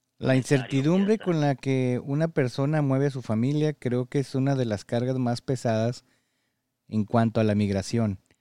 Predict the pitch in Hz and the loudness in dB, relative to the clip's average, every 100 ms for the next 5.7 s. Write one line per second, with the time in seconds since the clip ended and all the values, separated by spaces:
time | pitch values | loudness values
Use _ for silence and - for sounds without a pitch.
0 | _ _ _ 123 127 156 - - 147 151 | _ _ _ 2 4 4 2 2 4 4
1 | - 160 160 160 156 _ - 117 123 147 | 0 0 2 -2 -6 _ -4 0 0 0
2 | 139 - 127 127 139 131 107 - 123 127 | -4 0 2 2 2 0 0 -4 -4 0
3 | 127 135 143 - 160 156 _ _ _ _ | 0 0 -2 -2 -2 -2 _ _ _ _
4 | _ - 104 101 117 110 127 117 101 98 | _ -6 -4 -2 -2 0 2 2 0 -2
5 | 98 117 139 143 147 139 - | 0 0 2 2 0 -4 -10